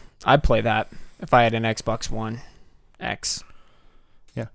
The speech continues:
Speaker 1: X.
Speaker 2: Um, and then they showed a trailer for a game called The Last Night, which we literally no
Speaker 1: Hey.
Speaker 2: idea what it is.
Speaker 1: No, no, I, I got you. I got you.
Speaker 2: Okay.
Speaker 1: Side scroller action platform, and the coolest thing about it is that it's set in this dystopian world that reminds me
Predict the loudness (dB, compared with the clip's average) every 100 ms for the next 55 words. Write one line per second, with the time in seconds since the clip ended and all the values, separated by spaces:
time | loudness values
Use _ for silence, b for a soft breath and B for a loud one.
0 | -20 -10 0 4 4 2 0 0 0 2
1 | 2 0 4 4 4 4 4 4 2 2
2 | 2 2 2 2 0 -2 -2 0 0 -2
3 | -6 0 0 0 0 0 -2 -8 -18 b
4 | b -20 -12 -2 -2 -2 0 6 10 12
5 | 12 10 10 10 12 10 10 10 12 10
6 | 10 10 10 10 8 6 4 6 8 10
7 | 10 8 2 4 8 8 8 4 4 6
8 | 10 10 10 8 6 10 12 12 10 10
9 | 10 8 4 4 8 10 8 6 6 6
10 | 6 2 2 4 6 4 8 10 10 8
11 | 6 8 10 10 10 10 6 8 10 10
12 | 8 6 6 6 2 2 6 6 8 8
13 | 10 8 8 8 10 8 8 4 4 4
14 | 4 2 4 6